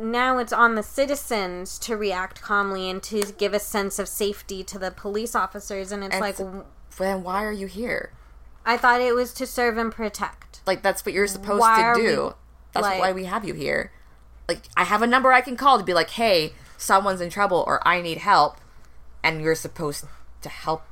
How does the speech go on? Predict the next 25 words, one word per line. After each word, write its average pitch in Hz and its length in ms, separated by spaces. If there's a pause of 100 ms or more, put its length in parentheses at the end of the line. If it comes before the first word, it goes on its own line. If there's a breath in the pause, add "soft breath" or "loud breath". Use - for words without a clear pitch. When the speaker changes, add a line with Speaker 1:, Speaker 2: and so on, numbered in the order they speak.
Speaker 2:
with 147 180
that, - 280
not 135 320 (120)
shoot - 380
my 143 180
cousin 131 580 (120)
who 147 60
you 135 200
suspect - 580 (920)
is 147 300
a, - 120 (400)
has - 180
a - 60
gun 131 140
on - 100
them - 160
just - 120
because - 260
of - 100
the - 80
color - 220
of - 60
their 110 80
skin. - 300 (180)
Like, - 260